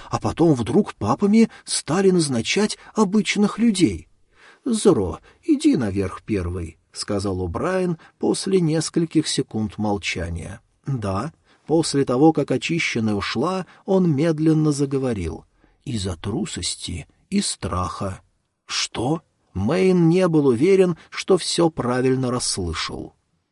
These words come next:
«Нет, дитя мое, ты не так понял», — вдруг заявил О'Брайен,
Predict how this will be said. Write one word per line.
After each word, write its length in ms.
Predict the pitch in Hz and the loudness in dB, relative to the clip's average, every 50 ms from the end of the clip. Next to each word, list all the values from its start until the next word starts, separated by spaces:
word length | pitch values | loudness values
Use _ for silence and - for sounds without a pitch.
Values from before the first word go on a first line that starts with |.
| _ _ - | _ _ -6
«Нет, 520 | 339 302 269 233 196 127 95 87 82 82 | -4 0 2 4 4 4 2 0 -2 -4
дитя 380 | 80 80 80 78 - - 107 107 | -4 -4 -4 -4 -2 -2 0 0
мое, 460 | 101 98 98 95 98 101 101 101 98 | 0 0 0 0 2 2 2 2 -2
ты 360 | - - - 208 214 208 196 | -2 0 0 2 4 4 4
не 160 | 185 180 175 170 | 6 4 4 2
так 360 | - - 190 190 - - - | 2 0 0 0 0 -4 -14
понял», — 600 | _ - 233 226 196 151 117 95 82 82 85 - - _ _ | _ -2 2 4 4 4 4 0 -2 -6 -8 -12 -16 _ _
вдруг 500 | - 90 80 82 87 110 165 190 185 165 | -8 -6 -4 -2 2 2 2 4 4 2
заявил 500 | 147 131 151 151 143 139 165 180 156 135 | 0 2 2 2 2 4 4 4 4 4
О'Брайен, 600 | 113 95 123 113 147 180 190 190 190 185 180 160 | 2 2 0 -2 -2 2 2 4 4 4 2 0